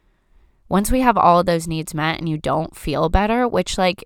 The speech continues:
temporarily you might feel better if you f-, meet all those physical needs. After she got a shower,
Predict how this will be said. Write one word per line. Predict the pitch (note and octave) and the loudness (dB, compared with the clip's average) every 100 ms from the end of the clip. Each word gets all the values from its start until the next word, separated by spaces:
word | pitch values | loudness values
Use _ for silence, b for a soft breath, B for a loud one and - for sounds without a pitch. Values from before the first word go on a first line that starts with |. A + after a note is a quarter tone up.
| - | -4
temporarily | - D4 B3 G3 F#3 B3 | 0 4 6 6 4 2
you | C#4 G#3+ | 2 0
might | D#3 D#3 D#3+ | 2 2 0
feel | - D#3 | -2 -4
better | C#3+ C3+ D#3+ | -2 -2 0
if | G3+ - | 0 -2
you | E3 | -8
f-, | - | -8
meet | E3 E3 E3 - | -8 -4 -4 -4
all | D#3 | -4
those | D3+ D3+ | -4 -6
physical | - D#3 - D3+ | -6 -8 -8 -10
needs. | - - - | -12 -12 -6
After | C#3+ - E3+ | -6 -4 -8
she | - | -2
got | F#3 G3 | 0 0
a | |
shower, | G3 E3 D#3+ D#3+ D#3+ | 0 2 4 4 0